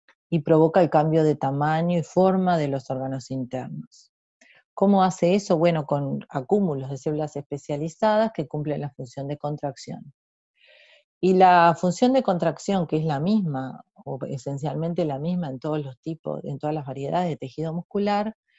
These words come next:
se da por la interacción de miofilamentos en las células musculares que determinan su acortamiento.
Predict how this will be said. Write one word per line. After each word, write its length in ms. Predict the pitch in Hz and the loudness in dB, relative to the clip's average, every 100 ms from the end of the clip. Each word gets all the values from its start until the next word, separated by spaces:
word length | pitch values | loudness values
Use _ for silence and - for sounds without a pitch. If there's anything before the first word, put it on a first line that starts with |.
| _ _ _ | _ _ _
se 180 | - | 4
da 140 | 196 220 | 6 8
por 120 | 247 | 6
la 80 | 233 | 6
interacción 500 | 190 180 165 - 196 | 4 2 2 0 2
de 80 | 190 | 2
miofilamentos 1200 | 180 190 - 170 147 147 185 190 139 147 175 - | 2 0 0 0 0 0 0 0 -2 -4 -4 -8
en 160 | 139 135 | -10 -10
las 100 | 120 | -8
células 260 | 147 143 | -6 -4
musculares 480 | 156 175 202 196 175 | -6 -2 0 2 0
que 140 | - 196 | 0 0
determinan 580 | 151 147 147 156 175 | 0 -2 -2 0 0
su 120 | 185 160 | 0 -2
acortamiento. 920 | - 139 - 131 135 131 139 127 | -2 -10 -8 -8 -6 -8 -10 -12